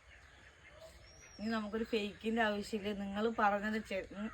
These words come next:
എല്ലാവരും ഇല്ല കേട്ടോ, ചില ആളുകൾ, ചില ആളുകൾ ഫേക്കാന്ന് പറയുന്നുണ്ട്. അപ്പൊ അവരെ കാണിക്കാൻ നമുക്കൊരു ലീവ് കിട്ടിയാൽ നമുക്കത് ഇത് കാണിക്കാൻ പറ്റില്ല. ഇല്ലെങ്കിൽ നമ്മൾ രാവിലെ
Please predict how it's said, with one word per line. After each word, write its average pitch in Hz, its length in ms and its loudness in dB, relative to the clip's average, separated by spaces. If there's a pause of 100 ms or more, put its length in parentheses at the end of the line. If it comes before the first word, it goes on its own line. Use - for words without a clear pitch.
(180)
എല്ലാവരും 233 440 8
ഇല്ല 220 120 0
കേട്ടോ, 202 180 -2 (100)
ചില 190 120 -2 (120)
ആളുകൾ, 170 260 -2 (520)
ചില - 100 2 (140)
ആളുകൾ 208 260 4 (140)
ഫേക്കാന്ന് 208 540 0
പറയുന്നുണ്ട്. 202 320 0 (420)
അപ്പൊ 208 160 -2
അവരെ 254 260 6
കാണിക്കാൻ 269 380 4
നമുക്കൊരു 262 320 4
ലീവ് 247 320 4
കിട്ടിയാൽ 262 340 4
നമുക്കത് 247 320 6
ഇത് 240 160 -2
കാണിക്കാൻ 226 340 2
പറ്റില്ല. 214 140 0
ഇല്ലെങ്കിൽ 208 220 -2
നമ്മൾ 220 120 -2 (140)
രാവിലെ 214 400 2